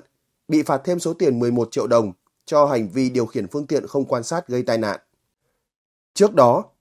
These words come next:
chị Trang cũng đã bị phạt ba mươi lăm triệu đồng, tước quyền sử dụng giấy phép lái xe hai mươi ba tháng về hành vi điều khiển ô tô mà trong hơi thở có nồng độ cồn, theo điểm A khoản mười, điều năm, Nghị định một trăm sửa đổi bổ sung tại Nghị định một trăm hai mươi ba.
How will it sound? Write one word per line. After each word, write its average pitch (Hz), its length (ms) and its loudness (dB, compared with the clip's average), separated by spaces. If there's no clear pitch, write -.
chị 151 180 2
Trang 170 220 2
cũng 160 140 -6
đã 151 100 2
bị 180 200 -2
phạt 139 220 -2
ba 135 100 2
mươi 143 140 2
lăm 131 140 -2
triệu 127 140 -4
đồng, 110 260 2
tước 226 220 2
quyền 143 180 6
sử 131 180 -2
dụng 113 200 -2
giấy 120 120 0
phép 175 200 -2
lái 120 140 0
xe 139 220 0
hai 131 140 -2
mươi 117 100 0
ba 117 160 0
tháng 117 340 -2
về 143 200 4
hành 143 200 -2
vi 175 140 0
điều 131 200 0
khiển 117 200 -2
ô 117 220 -2
tô 135 320 4
mà 110 160 -4
trong 123 200 -2
hơi 127 160 -2
thở 104 160 -2
có 104 120 -6
nồng 120 180 -2
độ 101 120 0
cồn, 107 340 0
theo 170 160 2
điểm 139 280 2
A 131 340 0
khoản 104 300 -4
mười, 113 260 4
điều 127 240 2
năm, 131 280 -2
Nghị 131 160 0
định 120 160 -4
một 110 140 -4
trăm 135 200 -2
sửa 113 180 -4
đổi 107 160 2
bổ 95 160 -4
sung 127 300 -4
tại 110 100 -2
Nghị 110 100 -2
định 107 180 -2
một 101 120 -4
trăm 117 140 -4
hai 113 120 -4
mươi 110 100 -2
ba. 107 280 2